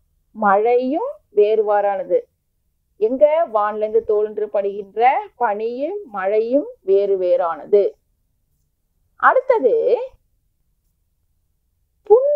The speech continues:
வேறு, வீரர்களின் விழுப்புண் வேறு.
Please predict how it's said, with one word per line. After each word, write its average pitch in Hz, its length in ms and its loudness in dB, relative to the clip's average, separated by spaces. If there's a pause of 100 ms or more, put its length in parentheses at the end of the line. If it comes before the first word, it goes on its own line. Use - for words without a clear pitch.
வேறு, 494 480 0 (1120)
வீரர்களின் 262 960 0 (880)
விழுப்புண் 381 880 0
வேறு. 202 580 2